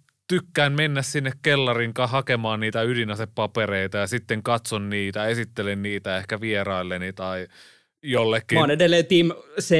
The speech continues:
Speaker 2: V ja team portfolio tässä. Et mä väitän, että hän on vaan ollut niin ylpeä teoksi-, tai si-, saavutuksistaan, että sit ne on pitänyt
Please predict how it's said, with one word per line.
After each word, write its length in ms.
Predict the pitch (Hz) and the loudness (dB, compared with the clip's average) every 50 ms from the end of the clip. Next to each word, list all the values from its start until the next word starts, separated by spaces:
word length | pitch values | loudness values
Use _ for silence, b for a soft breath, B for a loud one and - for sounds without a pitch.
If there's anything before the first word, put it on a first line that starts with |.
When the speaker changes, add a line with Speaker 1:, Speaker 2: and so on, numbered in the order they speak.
| 151 147 135 | 6 4 4
Speaker 2:
V 140 | 135 127 127 | 2 2 2
ja 80 | 131 127 | 2 0
team 260 | - 143 139 135 131 | 0 2 2 2 2
portfolio 640 | - 143 139 139 131 - - - 113 110 113 107 110 | 2 2 2 2 0 -6 -8 -6 -4 -2 -2 -4 -2
tässä. 340 | - 127 120 120 - - 110 | 0 0 0 0 -2 -4 -6
Et 80 | 107 | -4
mä 140 | 131 127 120 | -2 -2 0
väitän, 320 | 120 131 147 151 - 151 139 | 0 0 0 0 0 0 -2
että 220 | 139 - - 151 | -2 -4 -2 -2
hän 120 | 139 123 110 | 0 0 0
on 120 | 117 139 | -2 -2
vaan 120 | 160 165 156 | 0 0 0
ollut 140 | 156 151 | 0 0
niin 160 | 147 151 147 143 | -2 -2 -2 0
ylpeä 380 | 143 147 143 127 - 135 131 | 0 0 0 0 0 0 0
teoksi-, 560 | 127 139 135 127 123 120 - 135 131 135 - - | 0 0 0 0 0 -2 -2 -2 -2 -4 -4 -2
tai 160 | - 139 139 127 - _ 139 131 - 143 | -2 -2 -2 -2 -8 _ -20 -16 -12 -10
si-, 240 | 131 123 151 135 120 | -6 -4 -4 -2 2
saavutuksistaan, 840 | 170 156 151 139 143 135 143 127 - 139 131 123 - 127 120 113 | 2 2 2 2 0 -4 -4 -6 -4 -6 -6 -4 -2 -2 -2 -2
että 180 | 120 120 - 135 | -4 -4 -4 -4
sit 180 | 131 131 - | -4 -4 -2
ne 80 | 127 127 | -2 -4
on 80 | 139 | -2
pitänyt 280 | 139 156 151 147 143 - | -2 -2 0 0 -2 -2